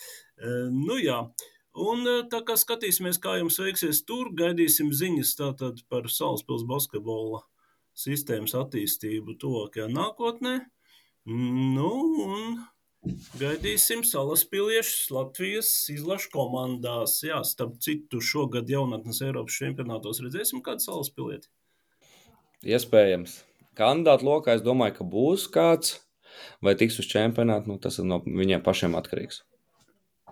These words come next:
Speaker 1: Nu, protams. Nu jā, nu un tad gaidīsim nākamo sezonu, skatīsimies, kā jums veiksies uz priekšu. Labi,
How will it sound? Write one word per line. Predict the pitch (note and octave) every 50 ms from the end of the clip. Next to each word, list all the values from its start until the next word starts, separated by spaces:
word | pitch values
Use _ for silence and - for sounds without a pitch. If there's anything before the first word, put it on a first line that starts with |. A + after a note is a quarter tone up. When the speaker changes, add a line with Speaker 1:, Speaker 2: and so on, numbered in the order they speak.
| - _ _ _ _ _ _ _ _ _ _ _ _ _ _ _ _ - -
Speaker 1:
Nu, | B2+ C#3 C#3 D3+ D3+
protams. | - - C#3+ A#2+ F2+ - C#3 - - - - - _ _ _ _ _ _ _ _ _ - - - - _ _ _ - - - _ _ _ _ _ -
Nu | C3 F#3 B3+
jā, | B3+ E3+ C3 B2 B2+ A#2+ A#2+ C#3
nu | C3+ D3 D#3 A#3 B3
un | B3 -
tad | - B3+ B3+ A#3+ - - - - _ _ _ - - - - _ _ _
gaidīsim | - B2+ C3 D#3+ F3 F3 F3+ F#3+ F#3 - E3+ E3
nākamo | E3+ F3 F#3 F3+ F#3+ F#3+ F#3+ F#3
sezonu, | F3+ - G3 F#3 F#3 F#3+ F#3 F3+
skatīsimies, | F3 - F3 E3+ - E3+ E3+ E3+ - F3 F3 F3 E3+ -
kā | - C#3+ C#3 C#3+ D3+
jums | D3+ D3+ D#3 D#3+ D3+ - -
veiksies | B2 C3 C#3 C3+ C3+ - - D3+ C#3 C3+ - -
uz | C3+ C3+ -
priekšu. | - - - C#3 C#3+ C#3+ - - - - - - _ _ - - - - - - - - - - _ _ -
Labi, | D3 D#3 F3 A#3 C#4 D4+ C#4 D#3+ C#3